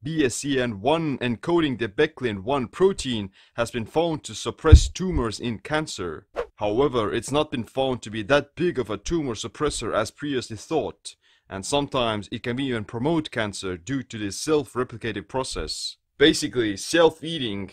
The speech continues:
can enhance the strength and fitness of these cancer cells against stressors, which is gonna make them more resilient against starvation and chemotherapy as well. It's not clear whether autophagy prevents or promotes apoptosis or programmed cell death.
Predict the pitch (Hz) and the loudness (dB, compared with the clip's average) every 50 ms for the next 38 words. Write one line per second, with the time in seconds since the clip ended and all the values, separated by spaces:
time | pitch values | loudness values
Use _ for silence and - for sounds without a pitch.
0 | - _ - 113 107 104 107 107 101 - - 117 117 104 - - 160 170 170 156 | -16 _ -6 -4 -2 -2 -4 -6 -6 -8 -6 -8 -8 -8 -8 -4 -2 -2 0 0
1 | 131 107 - - - - - - 104 104 104 - - - - 135 165 160 151 151 | -2 -4 -6 -8 -8 -8 -8 -8 -8 -8 -8 -8 -10 -6 -2 0 0 0 0 -2
2 | - - - 107 104 98 - 156 160 156 - 113 104 - - 76 87 95 - 104 | -8 -10 -8 -8 -8 -4 -4 -4 -4 -4 -4 -8 -8 -8 -8 -8 -10 -10 -12 -14
3 | - - - 143 151 151 - 104 101 - - 143 139 127 104 92 90 92 92 101 | -14 -8 -6 -6 -6 -4 -6 -10 -10 -4 -2 0 0 2 0 0 -2 -4 -6 -6
4 | 92 110 107 98 - - - - 143 151 147 - - 95 82 71 73 - - - | -6 -6 -6 -8 -10 -12 -2 0 2 2 2 0 -2 -4 -4 -4 -6 -10 -12 -12
5 | - - _ - 107 107 110 107 - - 120 113 117 135 147 - - 117 107 117 | -14 -16 _ -12 -10 -6 -4 -4 -2 0 0 2 2 2 0 0 0 -2 0 2
6 | 147 160 151 127 113 107 - 127 175 175 160 135 110 101 - - 104 107 107 104 | 2 2 2 2 0 -2 2 2 2 4 4 0 -2 -4 -6 -6 -4 -2 -4 -4
7 | 98 - - - 113 104 110 131 147 143 - - - 107 101 98 104 101 - - | -6 -8 -6 -4 -2 0 2 0 0 0 -2 -6 -6 -6 -4 -6 -6 -8 -10 -10
8 | - 135 131 113 - 143 135 120 104 - 107 104 98 107 120 120 101 82 71 - | -6 -6 -6 -4 0 0 0 0 0 -2 -4 -6 -4 -2 -2 -2 -2 -2 -4 -8
9 | - - - - - 135 127 - - 139 170 180 180 - - - - 156 160 160 | -8 -8 -8 -4 -4 -4 -6 -4 0 0 0 0 0 -4 -10 -8 -4 -2 0 2
10 | 151 139 127 117 143 139 135 123 113 113 110 - - 143 131 - 120 - - 107 | 2 2 2 2 0 0 0 0 0 0 0 0 -2 -2 -2 -2 -6 -8 -10 -12
11 | - - - 117 110 147 175 180 151 - - - - - - _ 160 180 190 165 | -10 -6 -4 -2 0 0 0 0 -2 -6 -8 -10 -10 -10 -8 _ 6 6 8 8
12 | 131 - - - - 135 143 170 175 170 160 - - - - - 147 156 - - | 6 4 0 -2 -2 0 2 4 2 2 2 -2 -6 -8 -4 -2 -2 0 0 -2
13 | 110 - - - 170 170 170 - - - 110 98 92 - - 90 107 107 104 - | -2 -2 -2 0 0 0 2 4 6 6 6 6 0 -6 -4 -4 -4 -4 -4 0
14 | 151 160 156 123 117 110 104 101 - - 143 139 123 117 101 135 127 113 - - | 2 4 4 4 2 0 -2 -4 -4 -2 0 0 0 0 0 0 -2 -2 -2 -8
15 | - - _ _ | -18 -20 _ _